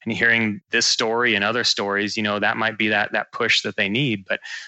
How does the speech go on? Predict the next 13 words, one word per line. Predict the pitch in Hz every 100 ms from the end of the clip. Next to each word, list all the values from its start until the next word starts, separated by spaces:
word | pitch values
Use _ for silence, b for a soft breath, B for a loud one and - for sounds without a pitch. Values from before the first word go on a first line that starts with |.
| -
but | 95 92
yeah, | 127 101
it's, | 98 120
it's | 110
absolutely | 131 120 135 123 101
possible. | - 131 131 101 98 101
And | 113 101
it's | 92
just, | - 101 - -
I'm | 104 104
very | 113 113
thankful | 110 110 104 104
for, | - 104